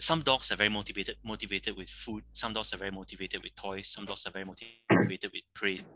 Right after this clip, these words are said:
But when it comes to biting, I understand that, um, there are at least three main drives that a lot of trainers use. Um, prey drive, where the dog is chasing something that's moving like a prey. Um,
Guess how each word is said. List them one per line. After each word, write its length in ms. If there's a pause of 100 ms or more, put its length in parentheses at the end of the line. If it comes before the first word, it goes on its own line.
(320)
But 100
when 120
it 80
comes 240
to 80
biting, 340
I 120
understand 440
that, 140 (400)
um, 200
there 140
are 60
at 140
least 360
three 280
main 340
drives 460
that 180
a 60
lot 200
of 100
trainers 420
use. 200 (460)
Um, 300 (260)
prey 300
drive, 340
where 100
the 100
dog 240
is 140
chasing 380
something 320
that's 240
moving 460
like 180
a 140
prey. 360 (580)
Um, 320